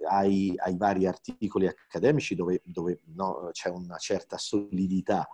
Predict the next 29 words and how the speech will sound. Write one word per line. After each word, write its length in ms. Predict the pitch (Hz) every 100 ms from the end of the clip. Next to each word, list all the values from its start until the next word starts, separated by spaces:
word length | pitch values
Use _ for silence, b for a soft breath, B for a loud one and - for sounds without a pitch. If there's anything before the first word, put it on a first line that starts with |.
| B B
e 100 | 95
quindi 240 | - 113 104
non 140 | 113
è 60 | 113
solo 340 | - 120 104
l'opinione 680 | 98 101 110 104 110 101 95
di 100 | 95
una 200 | 95 90
persona, 600 | 107 - - 104 101 87
ma 180 | 87
in 220 | 92 95 98
realtà 760 | 107 98 90 80 92 90 80 B B -
è 160 | 104
la 160 | 95 92
raccolta 540 | 92 - - 107 -
di 120 | 92 92
informazioni 760 | 90 98 95 92 - 110 90
oggettive 760 | 92 92 110 107 - 95 92 82
che 120 | 87
poi 400 | - 71 82 87
vengono 480 | 85 90 82 85 87 B B -
ripresentate 1040 | 101 101 - 95 - 101 92 98 90 87 92
in 140 | 87
maniera 380 | 87 90 92 85
leggibile 720 | 87 92 80 90 80 87 80
e 40 |
fruibile 560 | 78 - 80 73 76 73
da 80 | -
tutti. 200 | _